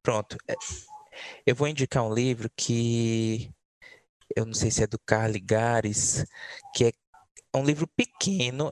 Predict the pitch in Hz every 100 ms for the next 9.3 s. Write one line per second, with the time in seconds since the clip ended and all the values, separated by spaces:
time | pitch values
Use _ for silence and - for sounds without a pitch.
0 | - 123 123 127 131 135 139 135 131 123
1 | - _ - 127 127 127 131 - - 127
2 | 135 - - 165 - - - - - -
3 | - 120 120 123 123 123 123 120 120 117
4 | 101 - _ _ _ - - 151 170 156
5 | - 139 131 131 165 220 185 - - 107
6 | 113 - 147 156 _ _ - - - -
7 | 120 123 123 127 127 123 - _ _ -
8 | 123 131 139 147 139 131 135 131 131 143
9 | - 156